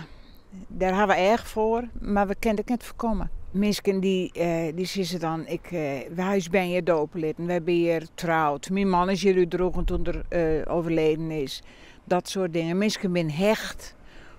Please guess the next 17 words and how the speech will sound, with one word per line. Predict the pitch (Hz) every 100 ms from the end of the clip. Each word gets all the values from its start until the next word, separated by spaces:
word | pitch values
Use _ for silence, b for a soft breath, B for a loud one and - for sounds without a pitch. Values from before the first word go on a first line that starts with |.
| b
aan | 214 202
een | 175
gebouw, | 165 180 247 165 143
haar | 156 196
gevoel | 196 - 254 285 269
bij | 170 147
een | 151
gebouw. | 147 147 139
En | 185
het | 240
is | 285
ook | -
een | 233
heel | 226
mooi | 208 233 262
gebouw, | - 131 - 131
hè. | 151